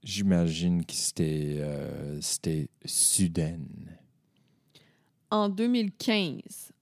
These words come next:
Speaker 2: un voisin contacte les policiers puisque Russell n'a pas respecté son, son ordonnance de non-contact. Les autorités n'ont donc pas le choix de se présenter.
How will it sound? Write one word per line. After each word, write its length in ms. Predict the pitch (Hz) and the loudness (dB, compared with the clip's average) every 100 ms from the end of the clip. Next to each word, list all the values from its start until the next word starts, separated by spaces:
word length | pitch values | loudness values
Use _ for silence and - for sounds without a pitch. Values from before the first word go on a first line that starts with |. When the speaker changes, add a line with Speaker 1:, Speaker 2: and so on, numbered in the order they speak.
| - | -4
Speaker 2:
un 160 | 190 185 | 0 2
voisin 420 | 190 208 220 254 - | 4 4 4 0 -4
contacte 560 | 247 208 - 233 - 214 | -2 -2 -2 -4 -2 0
les 180 | 196 185 | 0 0
policiers 480 | 214 226 214 233 | 0 0 0 -4
puisque 340 | 269 254 - 190 | -2 -2 0 0
Russell 500 | 180 185 240 - 370 294 | 2 2 0 -2 -2 0
n'a 120 | 180 | -2
pas 180 | - 240 | -2 0
respecté 600 | 233 - 190 180 - 247 | -2 -2 -4 -4 -2 -2
son, 340 | 202 185 190 170 - | -2 -2 0 -2 -6
son 340 | - 185 185 | -4 0 2
ordonnance 640 | 190 202 196 175 175 220 190 | 2 2 0 2 0 0 2
de 120 | 196 | 2
non-contact. 1040 | 170 180 - 175 180 - - - - - _ - - - - - _ _ _ _ _ | 2 0 -2 -4 -4 -8 -10 -14 -20 -20 _ -20 -20 -20 -20 -20 _ _ _ _ _
Les 260 | 208 220 202 | 4 6 8
autorités 640 | 214 233 233 214 240 254 | 8 6 4 4 2 2
n'ont 240 | 262 208 185 | 2 2 2
donc 300 | 190 180 - _ _ | 0 -2 -4 _ _
pas 240 | - 302 277 | 6 6 8
le 160 | 240 | 6
choix 380 | 220 - 226 277 | 6 4 4 2
de 80 | - | 0
se 180 | - 180 | -4 -4
présenter. 800 | - - 170 170 160 156 175 | -2 -4 -4 -2 -4 -4 -6